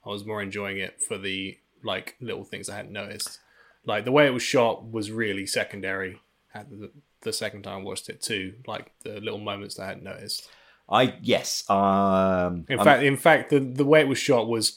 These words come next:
Speaker 1: a little bit frustrating, to be honest, because of the way I was watching it on just a regular T V. It's not made to be viewed that way,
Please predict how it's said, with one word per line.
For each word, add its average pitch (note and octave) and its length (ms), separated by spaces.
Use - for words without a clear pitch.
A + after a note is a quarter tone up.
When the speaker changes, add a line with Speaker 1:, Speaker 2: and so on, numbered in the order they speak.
Speaker 1:
a B2 80
little A2+ 180
bit G2+ 140
frustrating, - 600
to G#2+ 100
be G2+ 100
honest, - 480
because A#2 260
of G#2+ 60
the A2 80
way G2+ 160
I F#2+ 40
was G2 140
watching - 280
it - 20
on F2 100
just F#2 180
a - 40
regular G2+ 320
T G#2+ 200
V. G2 260
It's A#2+ 180
not A#2+ 140
made G2 320
to G2+ 100
be - 140
viewed G#2 320
that - 160
way, - 220